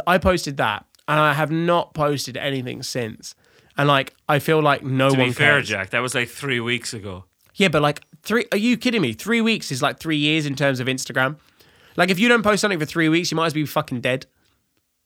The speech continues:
Speaker 2: That's actually a good point. Never thought
Speaker 1: But
Speaker 2: of
Speaker 1: there
Speaker 2: it
Speaker 1: we
Speaker 2: like
Speaker 1: go.
Speaker 2: that.
Speaker 1: I'm
Speaker 2: Yeah.
Speaker 1: so, like, I mean, uh, when was the last time you posted something on Instagram? You don't even have personal Instagram, do you?
Speaker 2: I don't have a personal Instagram,
Speaker 1: You just
Speaker 2: no.
Speaker 1: use the Good Friday podcast, turn around and shout at birds. I've seen you doing it before.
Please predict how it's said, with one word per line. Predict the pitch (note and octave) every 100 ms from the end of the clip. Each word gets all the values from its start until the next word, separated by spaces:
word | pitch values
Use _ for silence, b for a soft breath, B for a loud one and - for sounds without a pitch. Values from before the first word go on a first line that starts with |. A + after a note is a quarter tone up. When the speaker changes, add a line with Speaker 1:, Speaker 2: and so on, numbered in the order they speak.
| _ -
Speaker 2:
That's | B2 A#2+ D#3+
actually | C#3 A2+
a |
good | G2+ G#2
point. | A2+ A2
Never | A2 A#2+
thought | G#2+
Speaker 1:
But | -
Speaker 2:
of |
Speaker 1:
there | A3+
Speaker 2:
it | A#3+
Speaker 1:
we |
Speaker 2:
like | F3
Speaker 1:
go. | F3
Speaker 2:
that. | G3+ G3
Speaker 1:
I'm | G#3
Speaker 2:
Yeah. |
Speaker 1:
so, | A#2+ -
like, | G3
I | D3+
mean, | G3+ F3+
uh, | G3 G3
when | A3+ A#3+
was | G#3+
the |
last | G#3+ -
time | F#3 F#3+
you |
posted | F3+ F3+ E3
something | F3 E3+
on |
Instagram? | E3 D#3 E3 F3+
You |
don't | G#3+
even | E3+ C#3+
have | C#3 -
personal | C#3+ C#3 C#3+
Instagram, | C#3 - C#3
do | C#3
you? | C#3+
Speaker 2:
I |
don't | B2 A#2+
have | G#2
a |
personal | G2 G#2 G#2 G#2
Instagram, | G2
Speaker 1:
You | E3
just | E3 C3
Speaker 2:
no. | E3+
Speaker 1:
use | C#3
the |
Good | D3 B2+
Friday | C#3 C3
podcast, | A#2 B2+ C3 C3+
turn | C3+ C3
around | B2+
and | A#2+
shout | C#3 C3
at | -
birds. | B2 B2 -
I've | -
seen | C#3+
you | C3+
doing | B2+ A#2+
it | G#2+
before. | A2 A#2